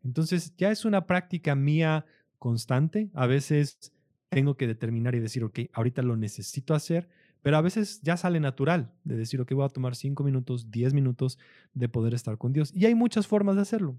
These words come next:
Puede ser con imaginación, puede ser con una sola palabra y decir, "Paz, paz", pa-, y me-, meditar solamente en esa palabra. Puede ser solamente con la respiración y después orar en lenguas. Puede ser con la meditación y una lectura de un, un versículo.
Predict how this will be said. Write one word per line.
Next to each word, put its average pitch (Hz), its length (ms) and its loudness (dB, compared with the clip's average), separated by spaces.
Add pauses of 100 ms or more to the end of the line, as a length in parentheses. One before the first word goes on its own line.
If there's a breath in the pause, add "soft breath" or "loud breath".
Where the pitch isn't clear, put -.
Puede 139 140 -4
ser 135 160 -6
con 123 120 -2
imaginación, 110 840 0 (440 soft breath)
puede 127 160 2
ser 127 160 0
con 123 120 0
una 147 200 4
sola 135 340 2
palabra 120 460 -2
y 123 60 -2
decir, 107 340 -4
"Paz, 117 280 -10
paz", 117 260 -8
pa-, - 160 -16
y 131 60 0
me-, 107 180 2
meditar 123 500 -2
solamente 117 420 -4
en 113 80 -4
esa 117 180 -8
palabra. 117 480 -4 (440 loud breath)
Puede 139 180 4
ser 139 180 -2
solamente 135 500 0
con 113 140 -4
la 107 80 -4
respiración 120 800 -2
y 120 60 0
después 110 380 -6
orar 113 240 -4
en 107 180 2
lenguas. 135 500 2 (300 soft breath)
Puede 131 180 0
ser 127 180 -2
con 127 120 0
la 113 100 2
meditación 110 560 -4
y 120 40 0
una 117 120 -2
lectura 117 460 0
de 113 80 -2
un, 120 280 -4
un 117 140 -6
versículo. 151 500 -2